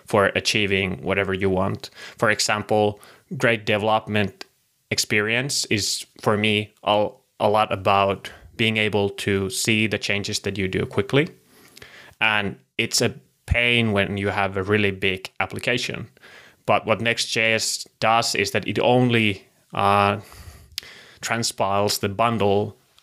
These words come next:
of the route that you're currently in. And it can do it because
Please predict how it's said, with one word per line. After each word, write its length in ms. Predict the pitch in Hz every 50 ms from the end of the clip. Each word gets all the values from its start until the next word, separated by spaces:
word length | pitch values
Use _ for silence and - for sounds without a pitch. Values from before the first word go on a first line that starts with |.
| _ -
of 220 | 107 104 98 104
the 100 | 107 101
route 360 | 98 113 117 113 107 107 -
that 120 | - 101 95
you're 140 | 101 101 98
currently 480 | - - 113 107 98 - - 98 131
in. 240 | 123 101 101 98 - - -
And 100 | 110 104
it 140 | - -
can 200 | - 113 104 107
do 160 | 101 120 147 147
it 220 | 131 113 - -
because 540 | - 104 - - 107 107 107 104 - -